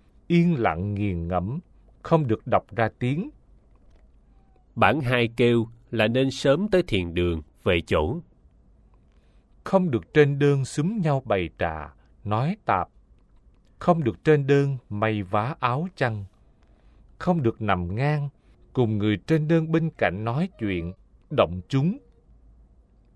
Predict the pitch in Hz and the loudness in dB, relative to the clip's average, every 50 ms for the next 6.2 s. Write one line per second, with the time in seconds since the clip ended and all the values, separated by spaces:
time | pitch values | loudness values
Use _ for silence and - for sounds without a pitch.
0 | _ _ - - _ - - _ _ _ _ _ _ - _ - 151 143 147 180 | _ _ -20 -20 _ -20 -20 _ _ _ _ _ _ -20 _ 0 2 2 4 2
1 | 214 240 175 117 104 107 98 92 87 95 95 92 90 - - - - - - - | 2 0 -2 0 2 2 2 2 2 2 4 4 2 2 -2 -8 -20 -20 -20 -20
2 | _ _ _ _ _ _ _ _ _ _ - 120 117 117 113 104 95 92 90 90 | _ _ _ _ _ _ _ _ _ _ -12 -4 2 2 4 4 2 0 -4 -4
3 | 104 95 87 - _ - _ _ _ - _ _ _ - _ _ _ _ _ _ | -4 -4 -4 -8 _ -20 _ _ _ -20 _ _ _ -20 _ _ _ _ _ _
4 | _ _ _ _ _ _ _ - _ - _ _ _ _ _ - - - _ _ | _ _ _ _ _ _ _ -20 _ -20 _ _ _ _ _ -20 -20 -20 _ _
5 | _ _ - _ - - - 127 131 - - 135 117 113 110 - 135 165 185 - | _ _ -20 _ -6 0 0 0 2 2 2 2 4 2 2 2 2 2 2 2
6 | 87 87 95 - | 0 0 0 0